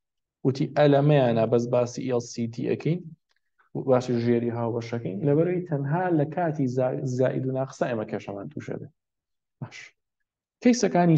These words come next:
چۆنن؟ لە ئەسڵا ئەتوانی ڕێگە زۆر، ڕەنگە تۆ فێ-، دانێک بزانی لە مێشکی خۆتە، ڕەنگە لە یوتیوب فێری ببی. کێشەمانێ، بەڵام ئەمە هەنە ستاندەرەکانن. ئەوانەی کە یارمەتی تەلەمایان. ئەنووسم سێم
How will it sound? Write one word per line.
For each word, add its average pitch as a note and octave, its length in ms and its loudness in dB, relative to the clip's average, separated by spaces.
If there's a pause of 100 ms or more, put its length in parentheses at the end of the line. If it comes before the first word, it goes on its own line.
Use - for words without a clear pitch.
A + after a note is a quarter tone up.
چۆنن؟ A#2 340 2 (2500)
لە C#3+ 120 4
ئەسڵا D#3+ 300 4 (100)
ئەتوانی D#3 380 2 (480)
ڕێگە C#3 320 4
زۆر، A#2+ 180 2 (100)
ڕەنگە C3+ 260 -6
تۆ C3 140 -6
فێ-، C#3 200 -4 (240)
دانێک B2+ 300 2
بزانی A#2+ 320 0
لە A#2 80 -2
مێشکی A#2 320 -8
خۆتە، A#2 260 -6 (280)
ڕەنگە A#2+ 220 2
لە A#2 80 4
یوتیوب A#2+ 280 2
فێری A#2+ 260 6
ببی. A2+ 220 0 (300)
کێشەمانێ، D3+ 540 -2
بەڵام D#3 180 -4
ئەمە C3 160 -6
هەنە F3 200 -4
ستاندەرەکانن. G#2 760 -2 (300)
ئەوانەی D3 240 0
کە - 100 2
یارمەتی B2 320 -2
تەلەمایان. F#2+ 340 -6 (360)
ئەنووسم D3 360 6 (140)
سێم D3 240 4